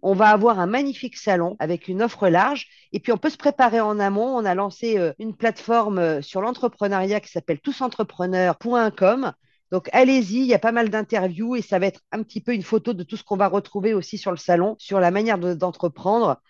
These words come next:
avec des beaux exemples, des témoignages. Donc, euh, voilà, préparez-vous et puis, euh, demandez votre badge.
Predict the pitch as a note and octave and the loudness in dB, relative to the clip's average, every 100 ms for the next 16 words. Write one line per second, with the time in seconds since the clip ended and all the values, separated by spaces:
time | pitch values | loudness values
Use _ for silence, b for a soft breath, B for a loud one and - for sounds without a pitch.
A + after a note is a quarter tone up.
0 | _ D3 E3+ C#3+ F3 G#3+ F#3+ F3+ E3+ G#3+ | _ -4 -4 -2 0 2 2 0 -2 -2
1 | F3+ E3 G#3+ G3+ F#3 F3 E3+ G3+ F3 - | -4 -2 -2 0 0 2 2 2 -4 -8
2 | E3 - E3 D#3 b b F3+ D3 - A#3+ | -10 0 2 2 b b 0 0 2 0
3 | - G#3 F#3+ E3 G3 A#3 G3 - F3+ D#3 | 2 2 2 0 -2 -6 -8 -8 -2 0
4 | C3+ C#3+ E3+ E3+ D#3+ D#3 C#3 - C3 G3 | 0 0 2 2 0 -2 -4 -6 0 2
5 | A#3+ | 2